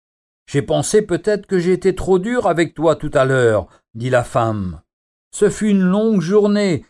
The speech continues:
et j'ai manifesté mon agacement sur toi. Voici les sept euros cinquante que tu m'avais demandés. »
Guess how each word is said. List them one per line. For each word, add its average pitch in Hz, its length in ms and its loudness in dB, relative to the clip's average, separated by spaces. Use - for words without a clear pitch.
et 190 180 2
j'ai 190 200 0
manifesté 208 760 0
mon 165 220 0
agacement 196 580 -2
sur - 300 -4
toi. 175 480 0
Voici 220 360 0
les 190 140 2
sept - 400 -2
euros 196 300 2
cinquante 165 600 -2
que 170 100 -2
tu 160 180 -4
m'avais 151 320 0
demandés. » 139 680 0